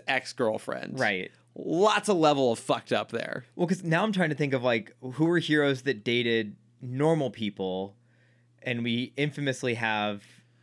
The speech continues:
Speaker 2: uh, Kyle Rayner and the fridge.
Speaker 1: Yes.
Speaker 2: Uh, and then
Speaker 1: Well, um, uh, Flash and Iris, Iris West.
Speaker 2: That's true.
Speaker 1: Yeah.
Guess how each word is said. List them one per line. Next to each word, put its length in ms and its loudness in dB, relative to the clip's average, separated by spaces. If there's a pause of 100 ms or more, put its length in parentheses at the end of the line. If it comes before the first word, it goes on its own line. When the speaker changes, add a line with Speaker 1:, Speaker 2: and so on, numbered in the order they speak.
(340)
Speaker 2:
uh, 440 2 (120)
Kyle 300 -2
Rayner 380 0
and 340 -4 (360)
the 120 -10
fridge. 680 -4
Speaker 1:
Yes. 640 0 (300)
Speaker 2:
Uh, 340 2
and 180 -4
then 600 0 (460)
Speaker 1:
Well, 140 4
um, 260 2
uh, 180 4
Flash 440 0
and 220 0
Iris, 480 0
Iris 240 2
West. 480 0
Speaker 2:
That's 240 0
true. 400 -4
Speaker 1:
Yeah. 260 2